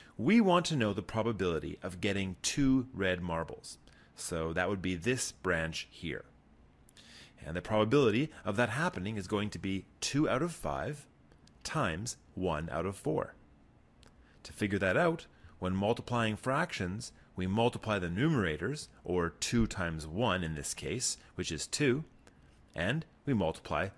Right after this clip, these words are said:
the denominators, or five times four, which is twenty. And so, our probability is two out of twenty, which we can reduce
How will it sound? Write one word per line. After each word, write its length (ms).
the 100
denominators, 720
or 340
five 400
times 320
four, 420
which 160
is 120
twenty. 360
And 140
so, 300
our 160
probability 720
is 160
two 460
out 140
of 120
twenty, 380
which 320
we 80
can 140
reduce 480